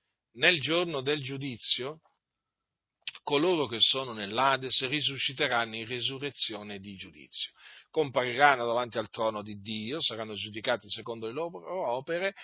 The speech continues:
e poi saranno gettati nello stagno ardente di fuoco e di zolfo, eh, dove fuoco e zolfo sono da prendere letteralmente, eh, e, eh, là saranno tormentati nei secoli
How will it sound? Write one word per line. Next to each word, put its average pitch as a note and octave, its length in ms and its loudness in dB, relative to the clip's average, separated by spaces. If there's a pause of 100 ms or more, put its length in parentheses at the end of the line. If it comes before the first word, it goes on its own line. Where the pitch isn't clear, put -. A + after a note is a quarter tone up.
(140)
e C#3+ 100 -2
poi E3 160 4
saranno D3 380 6
gettati C#3 520 4
nello A2+ 200 -2
stagno C3 320 2
ardente B2 340 -4
di A2+ 100 -8
fuoco A#2+ 300 -4
e - 20 -10
di F3 140 -4
zolfo, B2+ 560 -6 (200)
eh, D#3 180 -8 (760)
dove A2 560 0
fuoco A2+ 300 0
e G#2 60 -6
zolfo A2 360 -4
sono A2 240 0
da G#2 140 -2
prendere G#2+ 540 -4
letteralmente, G#2 1080 -4
eh, B2+ 280 -10 (640)
e, E3+ 340 10
eh, C3+ 180 4
là E3+ 280 8
saranno D3+ 520 6
tormentati D#3 1040 0
nei E3+ 340 0
secoli A#2+ 840 4